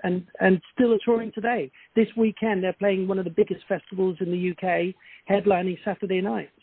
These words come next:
So, but the music is very different from what I'm doing now, absolutely.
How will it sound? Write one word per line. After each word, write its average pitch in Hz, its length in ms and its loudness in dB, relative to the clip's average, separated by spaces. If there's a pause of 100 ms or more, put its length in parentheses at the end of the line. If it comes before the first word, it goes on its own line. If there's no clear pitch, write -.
So, 175 300 -4 (400)
but 214 100 2
the 214 80 0
music 247 480 0
is 208 140 0
very 214 160 2
different 202 340 -10
from 185 120 -6
what 180 120 -4
I'm 170 140 -4
doing 165 260 -4
now, 139 220 -10 (120)
absolutely. 160 640 0